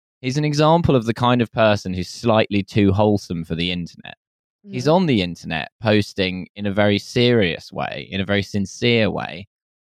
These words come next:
Speaker 1: That's, it's not gonna do him any favors.
Speaker 2: Mm.
Speaker 1: Um, and then Something Obscure is the sort of classic feral internet person who has no manners whatsoever.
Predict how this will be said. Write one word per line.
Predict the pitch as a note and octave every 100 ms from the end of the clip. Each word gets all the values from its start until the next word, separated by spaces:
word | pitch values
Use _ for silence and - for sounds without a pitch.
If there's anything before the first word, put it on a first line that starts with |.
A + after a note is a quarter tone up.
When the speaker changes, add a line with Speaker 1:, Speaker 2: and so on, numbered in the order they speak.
| _ A2
Speaker 1:
That's, | - - _
it's | A2+ -
not | C3 C#3+
gonna | - C3+
do | A#2 G2+
him | E2 D#2+
any | E2
favors. | - G#2+ A2 G2 - - - _ _ _ _
Speaker 2:
Mm. | -
Speaker 1:
Um, | G2 G2+ - -
and | A2
then | A#2 A#2+ A#2+ -
Something | C#3+ D#3 D#3+ C3+
Obscure | A#2 A2+ - D#3 E3 E2+ C#2 -
is | G2 F#2+
the | G#2
sort | A#2 E2+
of | F#2+
classic | - G#2+ A#2 - G2 - _ _ _ _ _ -
feral | - B2+ C#3 A#2+ F2
internet | D#2 C2+ - D#2 - -
person | E2 A#1+ - - C#2+
who | F#2+
has | G2+ G#2
no | A2 A2+ A#2 A2
manners | F#2+ F#2 F2 F2+
whatsoever. | F2+ - F2+ G2+ G#2+ - -